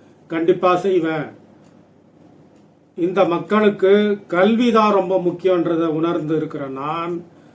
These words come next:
நீ கொடுக்காத அந்த பணத்தை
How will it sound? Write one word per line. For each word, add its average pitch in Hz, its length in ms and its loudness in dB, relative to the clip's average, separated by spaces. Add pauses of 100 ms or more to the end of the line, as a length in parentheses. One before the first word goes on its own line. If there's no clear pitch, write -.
(640)
நீ 196 340 4
கொடுக்காத 208 720 4
அந்த 180 220 2 (420)
பணத்தை 175 640 0